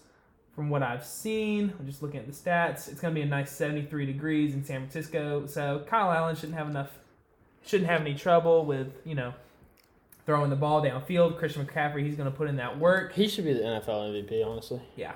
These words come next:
Speaker 1: Carolina's four and one, four and one in, against the spread in their last five games, which is awesome. Can, uh, you know,
Speaker 2: Yeah.
Speaker 1: obviously.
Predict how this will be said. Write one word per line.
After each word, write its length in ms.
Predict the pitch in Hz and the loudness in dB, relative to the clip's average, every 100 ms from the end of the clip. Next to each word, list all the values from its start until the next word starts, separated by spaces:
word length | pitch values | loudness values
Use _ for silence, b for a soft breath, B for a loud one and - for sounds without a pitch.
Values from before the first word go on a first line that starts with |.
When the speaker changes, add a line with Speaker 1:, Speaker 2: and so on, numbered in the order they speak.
| - | -2
Speaker 1:
Carolina's 500 | 220 226 220 196 160 | 6 8 8 6 2
four 260 | - 196 | 0 2
and 160 | 208 185 | 4 2
one, 100 | 175 - - | -2 -6 -2
four 160 | 202 | 0
and 100 | 196 | 2
one 340 | 175 170 165 165 | 2 2 0 -6
in, 160 | 165 165 | -6 -4
against 280 | 151 175 175 | -2 0 0
the 80 | 175 | -2
spread 200 | - 151 | -2 -2
in 40 | |
their 100 | 151 | 0
last 260 | 139 135 135 | -2 -2 -4
five 200 | 127 131 | -6 -6
games, 180 | 123 127 | -6 -8
which 160 | 139 | -10
is 140 | 127 - _ _ _ _ | -12 -16 _ _ _ _
awesome. 600 | 185 170 - 147 156 175 - _ _ _ _ _ _ _ | 4 6 6 0 -4 -4 -8 _ _ _ _ _ _ _
Can, 140 | - 139 | -4 -2
uh, 120 | 131 | -4
you 80 | 147 | -6
know, 140 | 135 135 - _ - | -6 -8 -12 _ -6
Speaker 2:
Yeah. 160 | 220 156 - | -4 -4 -8
Speaker 1:
obviously. 300 | 135 135 139 | -10 -6 -6